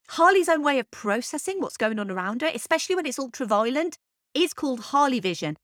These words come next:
And this was something that came to Gunn based on a video game he collaborated on in twenty twelve with Suda fifty-one in Japan called Lollipop Chainsaw, a hack and slash video game with a female protagonist who fights hordes of zombies.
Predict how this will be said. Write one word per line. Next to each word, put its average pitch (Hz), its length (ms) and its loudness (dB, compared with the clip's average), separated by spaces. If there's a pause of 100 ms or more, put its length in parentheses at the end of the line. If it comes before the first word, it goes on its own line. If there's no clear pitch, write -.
(160)
And 285 120 4
this 427 120 0
was 453 100 0
something 359 260 0
that - 140 0
came 311 200 0
to 370 120 -4
Gunn 233 320 0
based 220 320 -2
on 214 80 -6
a 196 40 -6
video 285 340 0
game 277 240 0
he 240 120 -2
collaborated 247 640 0
on 262 140 4
in 202 80 0
twenty 208 340 -4
twelve 285 360 0
with 202 160 0
Suda 226 320 -4
fifty-one 214 480 -4
in 247 80 0
Japan 233 360 0
called 202 240 -4
Lollipop 208 480 -4
Chainsaw, 277 640 -2 (440)
a 226 200 2
hack - 280 -6
and 208 80 -8
slash - 300 -8
video 269 280 0
game 247 280 2
with 202 100 -2
a 196 60 -6
female 196 280 -2
protagonist 277 580 -2 (260)
who 392 120 2
fights - 400 2
hordes 226 320 -4
of 175 80 -6
zombies. 190 500 0